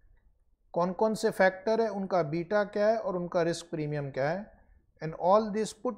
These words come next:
together, combined together, will help you to understand the expected return। A P T M seeks to identify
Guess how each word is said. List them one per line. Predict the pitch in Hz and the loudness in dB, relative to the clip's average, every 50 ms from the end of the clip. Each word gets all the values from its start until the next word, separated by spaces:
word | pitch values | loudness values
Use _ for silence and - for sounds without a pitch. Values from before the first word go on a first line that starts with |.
| - - | -2 0
together, | 202 180 165 165 151 135 135 139 - - | 0 2 4 2 2 4 2 -2 -2 -2
combined | - 165 170 170 185 202 220 226 220 202 | -4 -4 -2 0 0 0 0 -2 -4 -6
together, | 190 151 151 151 147 170 190 196 | -4 -2 0 2 2 2 0 0
will | 185 170 143 | -2 -2 0
help | 165 196 208 202 - | 0 -2 -2 -2 0
you | 185 175 185 185 | 0 0 0 0
to | 202 180 | -2 -4
understand | 165 170 180 175 - - - 196 202 202 180 | -4 -4 -6 -8 -8 -6 -4 -4 -4 -2 -4
the | 170 | -4
expected | 160 - - - 160 156 - - 214 226 233 233 226 - - - _ _ _ - 156 156 | -6 -6 -4 -4 -4 -4 -2 4 6 6 6 6 2 -6 -16 -20 _ _ _ -6 -2 -2
return। | 156 156 170 151 131 113 98 92 - _ _ _ _ _ _ _ _ _ _ _ _ - | 0 2 2 0 0 0 -4 -8 -12 _ _ _ _ _ _ _ _ _ _ _ _ -4
A | 180 190 190 | -4 -4 -2
P | - - 254 262 233 | -2 -2 -2 -2 -2
T | 247 247 247 247 | -2 0 0 2
M | 247 240 | 2 0
seeks | 202 - - 233 208 - - | -4 -4 -6 -6 -6 -6 0
to | - 226 | 2 4
identify | 202 190 190 202 202 208 - 226 233 208 - - 208 | 4 4 2 0 -2 -4 -4 -4 -6 -6 0 4 4